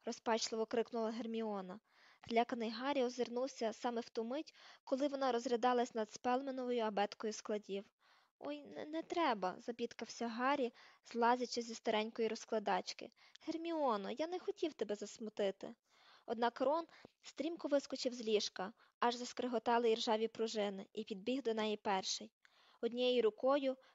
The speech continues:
пригорнувши Герміону, другою він виловив у кишені джинсів бруднющу носову хустинку,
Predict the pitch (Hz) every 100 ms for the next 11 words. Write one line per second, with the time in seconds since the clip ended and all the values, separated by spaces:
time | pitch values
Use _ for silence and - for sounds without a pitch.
0 | - 254 247 254 254 - 254 262 254 247
1 | 247 247 233 220 240 _ 233 240 302 320
2 | 277 277 - 233 226 240 262 262 262 -
3 | 247 247 262 240 226 233 240 247 - 220
4 | - - _ - 214 233 277 - 233 226
5 | - 226 240 240 - 226 202 202 185